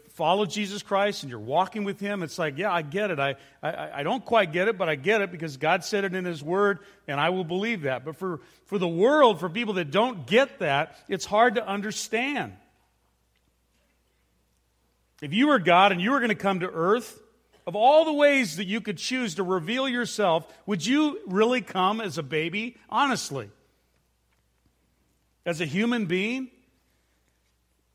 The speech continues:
Kinda hard to understand that. You know, Jeff Atherton had did a devotion for our staff, and he talked about the,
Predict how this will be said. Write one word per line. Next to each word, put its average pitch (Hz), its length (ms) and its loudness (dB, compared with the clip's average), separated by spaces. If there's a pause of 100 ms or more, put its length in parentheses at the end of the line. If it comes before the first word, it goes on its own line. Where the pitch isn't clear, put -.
(600)
Kinda 135 180 -4
hard 170 260 -2
to 180 40 0
understand 208 560 -2
that. 104 220 -8 (1700)
You 131 60 -18
know, 110 180 -16
Jeff 175 280 -4
Atherton 165 480 0
had 135 160 -8
did 151 160 -4
a 139 80 -8
devotion 143 540 -4
for 135 160 -6
our 123 100 -6
staff, 147 600 -4
and 123 80 -12
he 120 60 -12
talked 147 320 -6
about 131 320 -6
the, 123 240 -8